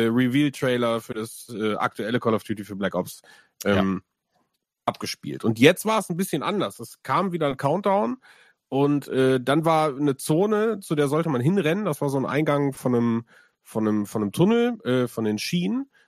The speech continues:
Speaker 1: Und als die Spieler dann da waren, kam eine kleine Videosequenz von einem Zug, der gefahren ist, irgendwie schwer bewaffnet. Ähm, und dann ist es wieder in, in-game gegangen und dann stand einfach nur oben groß im Bildschirm, „Jetzt den Zug zerstören.“ Und die, dieser Zug hatte,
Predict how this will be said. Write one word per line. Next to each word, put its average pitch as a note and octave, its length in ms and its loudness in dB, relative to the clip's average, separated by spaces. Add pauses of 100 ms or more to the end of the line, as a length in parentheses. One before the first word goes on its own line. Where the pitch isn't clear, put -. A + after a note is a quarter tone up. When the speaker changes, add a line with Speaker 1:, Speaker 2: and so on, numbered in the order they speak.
Speaker 1:
Und A#2+ 140 -4
als B2+ 160 -6
die - 60 -10
Spieler E3 320 2
dann B2+ 180 0
da D#3 260 2
waren, F3 340 0
kam C#3 300 0
eine B2 100 0
kleine C3 320 2
Videosequenz F3+ 680 0
von C3+ 120 -2
einem E3 120 -2
Zug, - 300 -2
der G3+ 100 2
gefahren F#3 460 0
ist, G3+ 260 -4
irgendwie D#3+ 260 -2
schwer D3 260 2
bewaffnet. D#3+ 760 2 (420)
Ähm, C#3 480 -2
und B2+ 300 0
dann C3 180 0
ist D3 140 -4
es D3+ 160 -10
wieder C#3+ 140 4
in, C#3 200 2
in-game G3 340 4
gegangen F3 320 0
und D#3+ 80 0
dann C3 100 0
stand D3+ 240 -2
einfach D3 180 0
nur C3+ 120 4
oben C#3+ 300 2
groß C3+ 260 0
im B2 60 -4
Bildschirm, B2 480 2 (260)
„Jetzt C#3+ 320 -2
den C3+ 120 -4
Zug G3+ 260 -2
zerstören.“ G3+ 520 0
Und D3 200 -6
die, B2 140 -2
dieser A#2+ 260 -2
Zug F3+ 220 -4
hatte, A#2 300 0